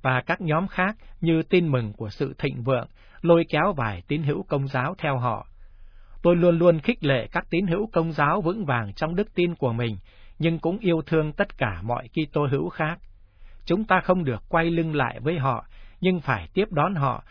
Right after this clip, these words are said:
và làm cho họ được thoải mái như ở nhà. Có thể là khó đấy, nhưng chúng ta phải cầu chúc mọi người điều tốt đẹp nhất và đối xử như Chúa Giêsu Kitô đòi hỏi.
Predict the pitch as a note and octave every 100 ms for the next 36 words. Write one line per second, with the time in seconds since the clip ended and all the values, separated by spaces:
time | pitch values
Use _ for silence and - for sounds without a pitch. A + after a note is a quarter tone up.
0 | - - C3+ C3 B2+ A#2+ - - C3 C3+
1 | - B2+ A2+ - A#2 D#2+ G#2 A#2+ F3 F3+
2 | E3+ A#2 G#2 A2 A2 G2 F2 - - -
3 | - - - - - - - F#3+ D3 A#2+
4 | F#2+ A#2+ G#2+ - C#3 D#3 D#3+ D#3+ G#3+ -
5 | - - D3+ D3+ C#3+ F3+ F#3+ D3 C#3+ B2
6 | G#2+ C3 A#2+ G#2+ A3 E3 C3+ B2+ A#2 A#2
7 | A2+ A#2+ G#2 - F#3+ F3+ A#2+ - B2+ A3
8 | - - - - C3 A#2+ A#2 C#3+ A3 -
9 | A#2+ E2 A#2 D#3+ - F3+ D#3+ C#3 D3+ D3+
10 | C#3 D3+ C#3+ D3+ C#3 C3+ A#2 G2+ G#2 E2+